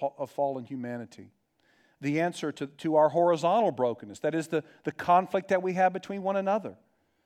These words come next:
the promised one of the Hebrew Scriptures, the substitutionary atonement for our sins,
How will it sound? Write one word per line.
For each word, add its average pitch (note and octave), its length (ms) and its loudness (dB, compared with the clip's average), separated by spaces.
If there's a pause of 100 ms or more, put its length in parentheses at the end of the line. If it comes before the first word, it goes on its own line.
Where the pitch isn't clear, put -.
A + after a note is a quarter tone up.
(340)
the - 80 -10
promised G3 540 2
one G3 300 0
of F3 120 -2
the F3 80 -4
Hebrew F#3+ 420 -6
Scriptures, F3+ 640 -8 (280)
the D#3 100 -6
substitutionary G3 1080 -2
atonement F3 560 -6
for D3+ 200 -2
our D3+ 140 2
sins, D#3 420 -6